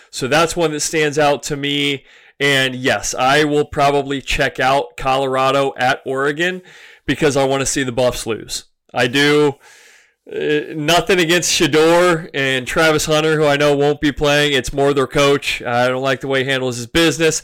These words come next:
That's just me. I'm probably a hater. But regardless, this week four slate is going to be absolutely bananas.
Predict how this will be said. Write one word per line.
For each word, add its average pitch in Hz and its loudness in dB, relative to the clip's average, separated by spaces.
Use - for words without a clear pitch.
That's 170 2
just 160 0
me. 147 -2
I'm 160 2
probably 143 2
a 127 2
hater. 127 0
But 139 2
regardless, 160 2
this 151 -2
week 160 -2
four 156 2
slate 143 0
is 131 -6
going 139 -4
to 139 -10
be 135 -4
absolutely 147 0
bananas. 127 0